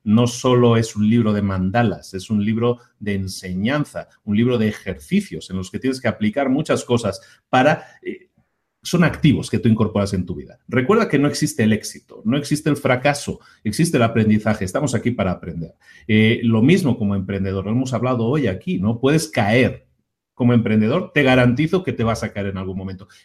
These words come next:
que vas a tropezar. Pero como em-, emprendedor también te garantizo que si tienes la resiliencia suficiente, vas a levantarte y vas a continuar. Y eso no va a ser un fracaso, sino un aprendizaje, como es lo que estamos haciendo hoy aquí. Siempre que traemos un mentor es para que tú aprendas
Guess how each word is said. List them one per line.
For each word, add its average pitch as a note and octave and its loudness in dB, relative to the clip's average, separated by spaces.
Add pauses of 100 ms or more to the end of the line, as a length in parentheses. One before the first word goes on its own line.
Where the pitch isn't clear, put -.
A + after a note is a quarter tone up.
que C3 4
vas F3 2
a E3 0
tropezar. G2 -6 (340)
Pero C3 2
como A2 -2
em-, G#2 -2
emprendedor A2 -2
también D3 -4
te E3 -4
garantizo A#2+ -2
que B2 -4
si A#2+ -4
tienes D#3+ -2
la B2 2
resiliencia A#2+ 0
suficiente, A#2 -2
vas C3 -2
a C3 2
levantarte B2+ 2
y - -4
vas C3+ -6
a C3+ -8
continuar. B2+ -2 (200)
Y C#3 4
eso G#3+ -2
no A#2+ 2
va A#2 2
a A2 0
ser G#2 -8
un F#2 -10
fracaso, F2 -14
sino F#2 -8
un F#2 -4
aprendizaje, F2+ -10 (300)
como A2 6
es D#3+ 2
lo D3 0
que A#2+ -2
estamos G#2+ -2
haciendo F#2 -6
hoy F2+ -4
aquí. - -16
Siempre A2+ 0
que G2+ -4
traemos D#3 -2
un C3 2
mentor B2 2
es C#3+ -4
para G#2 -2
que G2 -6
tú - -16
aprendas D3+ 0